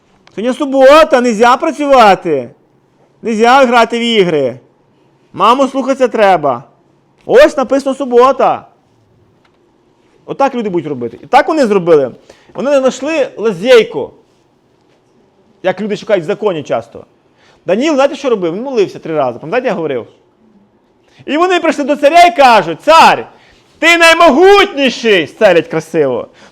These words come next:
«Ти найкращий! Є ось закон такий, маленький закончик є такий.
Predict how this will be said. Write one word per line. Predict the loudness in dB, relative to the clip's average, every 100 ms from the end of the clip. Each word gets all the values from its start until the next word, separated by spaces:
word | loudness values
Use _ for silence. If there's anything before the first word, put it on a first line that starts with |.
| -6
«Ти | -2
найкращий! | 2 0 2 4 6 6 6 4 0 -6 0 2 2 -2 -8 _ _ _
Є | 0 4 4
ось |
закон | 4 0 2 2 2
такий, | -2 -2 -2
маленький | 2 2 2 -2 0
закончик | 0 2 2 2 -4 -4
є | -4
такий. | -2 -2 -2